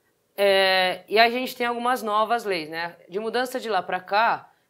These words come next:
a gente tem o F G T S, que foi criado na ditadura militar, Fundo de Garantia por Tempo de Serviço. Ali na época do arroxo salarial, criou-se o F G T S.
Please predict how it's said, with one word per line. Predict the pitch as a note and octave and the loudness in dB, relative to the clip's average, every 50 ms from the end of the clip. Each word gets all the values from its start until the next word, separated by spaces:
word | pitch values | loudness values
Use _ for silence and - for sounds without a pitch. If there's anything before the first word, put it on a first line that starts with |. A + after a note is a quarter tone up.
| _ | _
a | - E3+ | -8 -6
gente | F#3 F#3+ F#3+ - | -6 -6 -8 -6
tem | G#3 G#3 | -6 -4
o | G3+ G3+ | -4 -2
F | G3 G3 - G3 | -4 -4 -6 -6
G | F#3+ G#3 G3+ | -6 -6 -4
T | G#3 A3 | -2 0
S, | G3 G3 G#3 A3 - | 2 2 2 0 -2
que | - - | -8 -10
foi | - A3 G#3 | -6 -6 -6
criado | G#3 - G#3 G3+ F#3+ F#3 F3+ F3 F3 E3+ | -4 -4 -2 2 2 2 2 0 -4 -8
na | F3 F3 E3+ E3 D#3+ D#3+ D#3 - - | -4 -2 0 0 -2 -2 -6 -10 -18
ditadura | D3+ D#3 - F3+ E3+ E3 E3+ E3 | -16 -10 -8 -6 -6 -6 -6 -8
militar, | D#3+ E3+ F3 E3 E3+ G3 G3 A3 A3+ - | -8 -8 -8 -4 0 2 4 4 2 0
Fundo | - F#3+ F3+ E3+ | -6 -12 -12 -12
de | E3+ | -10
Garantia | D#3+ E3 E3 E3 E3 D#3+ D#3+ - E3 | -8 -6 -6 -6 -6 -8 -8 -8 -10
por | D#3+ E3 E3 D#3 | -10 -10 -12 -14
Tempo | - E3 E3 D#3+ D#3+ D#3+ | -12 -10 -10 -10 -12 -14
de | - - | -10 -6
Serviço. | F#3+ G3 F#3+ F3+ G3 G#3 A3 - - - _ _ _ _ _ _ _ _ | -6 -6 -6 -8 -10 -10 -10 -10 -12 -16 _ _ _ _ _ _ _ _
Ali | - E3+ F#3 G3+ A3 | -4 -4 -2 -2 -2
na | G#3+ G#3 G3 G3 | 0 2 2 2
época | F#3+ F#3+ F#3+ F#3 - G3 F#3 | 2 0 -4 -6 -4 -4 -4
do | F3+ F3 F#3+ F3+ E3+ D3+ C#3 C#3 - - | -2 -2 -2 -2 -2 -4 -6 -8 -8 -10
arroxo | E3+ E3+ F#3 G3 F#3 F#3 - | -6 -2 -2 -2 -2 -2 -8
salarial, | - F3+ E3+ E3+ F3 F3+ F#3+ F3 F3 F#3+ G3 | -6 -2 0 0 2 2 2 2 2 2 2
criou-se | G3 A3 G#3+ G3 F#3 F#3+ G3+ G3 - G#3 | -2 -4 -4 -2 -2 -2 -2 -4 -2 -4
o | G3+ | -4
F | G3 G3 G3 | -4 -4 -6
G | F#3+ G3+ G3 G3+ | -8 -8 -8 -8
T | - A3+ | -6 -4
S. | G#3 E3 D3 C#3+ - - - | -4 -4 -6 -6 -12 -18 -20